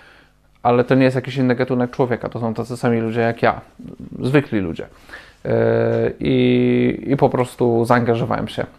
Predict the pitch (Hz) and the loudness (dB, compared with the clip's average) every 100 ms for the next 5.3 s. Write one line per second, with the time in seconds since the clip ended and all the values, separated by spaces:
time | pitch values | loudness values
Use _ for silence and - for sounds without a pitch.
0 | - 123 120 123 117 - 117 120 117 117 | -10 -6 -2 0 -2 -2 0 0 0 0
1 | 113 - 113 110 117 - - 131 120 113 | -2 -2 -2 -2 -4 -8 -8 -2 0 2
2 | 113 110 - - 123 113 - 113 113 113 | 0 0 -2 0 0 2 -2 0 0 0
3 | 117 117 120 120 117 117 110 - - - | -2 -2 -2 0 0 0 -4 -8 -20 -8
4 | - 127 131 117 117 117 113 113 117 120 | 0 2 4 2 2 2 2 2 0 4
5 | 131 120 117 | 4 6 4